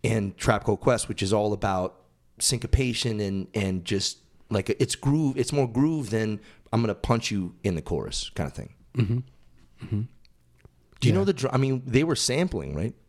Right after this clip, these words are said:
Speaker 1: Tribe Called Quest was. <clears throat>
Speaker 2: I, I assume so.
Speaker 1: Yeah. So they're all just picking these great grooves and rapping
Speaker 2: Mm-hmm.
Speaker 1: over the, and then Ron Carter, you know, it's like, fuck, all right,
Speaker 2: Mm-hmm.
Speaker 1: we can't, we can't fuck, you can't fuck that up,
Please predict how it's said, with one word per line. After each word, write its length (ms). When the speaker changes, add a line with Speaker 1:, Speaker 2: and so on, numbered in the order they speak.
Speaker 1:
Tribe 240
Called 140
Quest 300
was. 180
<clears throat> 540
Speaker 2:
I, 220
I 140
assume 420
so. 320
Speaker 1:
Yeah. 280
So 160
they're 220
all 160
just 260
picking 240
these 160
great 260
grooves 380
and 180
rapping 260
Speaker 2:
Mm-hmm. 80
Speaker 1:
over 140
the, 120
and 160
then 220
Ron 240
Carter, 640
you 100
know, 300
it's 140
like, 120
fuck, 360
all 80
right, 240
Speaker 2:
Mm-hmm. 300
Speaker 1:
we 80
can't, 240
we 60
can't 220
fuck, 180
you 80
can't 220
fuck 220
that 180
up, 200